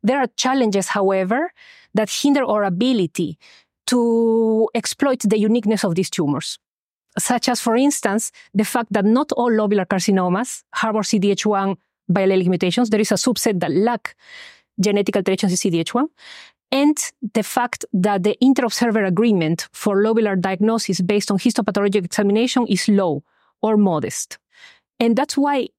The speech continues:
in this study, we sought to come up with a genetic ground truth instead of a histologic ground truth. And we trained an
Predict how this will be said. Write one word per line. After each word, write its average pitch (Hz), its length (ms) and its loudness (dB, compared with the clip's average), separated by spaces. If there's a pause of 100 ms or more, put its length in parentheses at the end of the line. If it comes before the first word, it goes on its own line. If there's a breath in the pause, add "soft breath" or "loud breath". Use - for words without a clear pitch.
(100)
in 214 140 2
this 208 160 0
study, 208 440 -2 (320 soft breath)
we 220 460 0 (600)
sought 247 340 -4 (120)
to 226 120 -2
come 247 200 0
up 208 220 -4
with 220 240 0
a 208 80 0
genetic 214 420 2
ground 214 300 0
truth - 500 -4 (140)
instead 220 320 0
of 208 100 0
a 208 40 -2
histologic 196 500 0
ground 175 240 0
truth. - 320 -8 (180 soft breath)
And 208 160 2
we 254 100 4
trained 240 380 0
an 202 160 0